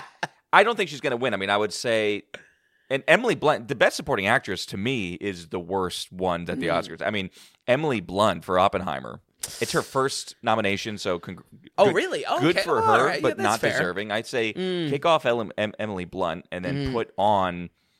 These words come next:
Speaker 1: um, oh man, what is her name that we liked in Napoleon?
Speaker 2: Oh,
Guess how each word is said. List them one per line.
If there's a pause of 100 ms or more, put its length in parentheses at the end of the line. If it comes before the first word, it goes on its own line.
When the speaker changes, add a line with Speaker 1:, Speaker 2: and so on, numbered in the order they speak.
(200)
Speaker 1:
um,
oh
man,
what
is
her
name
that
we
liked
in
Napoleon? (560)
Speaker 2:
Oh,